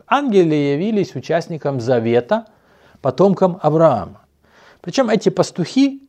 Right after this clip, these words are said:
как, как бы свидетельствует историческая сторона этого вопроса, были непростые пастухи.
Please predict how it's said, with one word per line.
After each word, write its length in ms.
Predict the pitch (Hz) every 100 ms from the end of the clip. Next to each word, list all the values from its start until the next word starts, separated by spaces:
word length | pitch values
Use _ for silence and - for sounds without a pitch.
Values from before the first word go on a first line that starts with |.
| _ _ _ _
как, 380 | 127 123 - _
как 220 | - 113
бы 100 | 101
свидетельствует 1000 | 107 - 151 143 113 - 92 - 107 95 -
историческая 640 | - 240 294 - - 110
сторона 460 | 104 - 117 113 101
этого 220 | 92 101
вопроса, 520 | 104 110 101 - - _ _ _ - _ -
были 160 | 202 226
непростые 580 | 220 220 220 - 214
пастухи. 600 | 139 107 - 101 - -